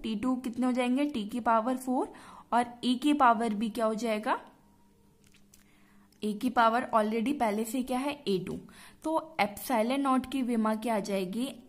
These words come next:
एम की पावर माइनस वन, एल की पावर माइनस थ्री, टी की पावर प्लस फ़ोर, ए की पावर प्लस टू। और हमें पता है कि विमा हमेशा ब्रैकेट के अंदर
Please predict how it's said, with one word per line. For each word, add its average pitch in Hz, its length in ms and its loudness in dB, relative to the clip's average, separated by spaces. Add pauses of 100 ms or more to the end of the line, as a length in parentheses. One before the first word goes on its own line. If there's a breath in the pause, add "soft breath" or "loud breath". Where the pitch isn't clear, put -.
(360)
एम 226 280 2 (400)
की 233 80 -4
पावर 202 360 2
माइनस 196 460 -2
वन, 262 240 2 (120)
एल 208 140 0
की 214 160 -6
पावर 202 340 0
माइनस 190 460 -4
थ्री, 247 180 0
टी 226 220 -4
की 220 180 -4
पावर 202 380 0 (140)
प्लस 180 260 -4
फ़ोर, 233 340 -2 (380 loud breath)
ए 208 100 0
की 214 180 -4
पावर 208 420 0 (120)
प्लस 208 240 -2 (200)
टू। 180 120 0 (500 loud breath)
और 196 100 -4
हमें 196 200 0
पता 208 280 0
है 254 100 2
कि 285 200 0
विमा 220 280 2
हमेशा 233 540 2 (200)
ब्रैकेट 202 440 -2
के 262 180 0
अंदर 202 520 2